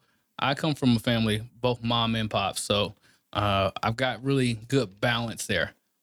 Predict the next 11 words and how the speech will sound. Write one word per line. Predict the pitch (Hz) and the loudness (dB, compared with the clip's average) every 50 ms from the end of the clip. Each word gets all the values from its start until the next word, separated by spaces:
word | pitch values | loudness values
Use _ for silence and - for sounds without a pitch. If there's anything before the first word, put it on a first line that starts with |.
| _ _ - | _ _ 2
My | 117 117 110 113 | 2 4 4 4
mother | 117 131 147 151 147 135 131 120 117 | 4 4 4 2 0 0 -2 -2 -2
is | 117 107 113 | -2 -2 -4
a | 110 | -6
very, | 101 - 131 135 135 127 127 123 | -4 -2 0 2 2 2 0 0
very | 120 127 120 113 113 | 0 0 -2 0 -2
strong | 110 - - - 131 123 117 113 110 | -2 -4 0 2 0 0 0 -2 -4
person, | - - 123 113 - - 85 76 - _ _ _ _ _ _ _ _ _ _ _ - - - - | -2 0 0 0 -2 -4 -8 -10 -12 _ _ _ _ _ _ _ _ _ _ _ -20 -20 -16 -8
very | 117 131 127 123 123 | -2 0 0 0 0
strong | - - 127 123 123 | 0 2 2 2 2
personality. | - 127 120 113 - 120 117 113 110 107 110 113 101 101 95 | 2 0 -2 0 2 2 2 2 4 2 0 0 -2 -4 -6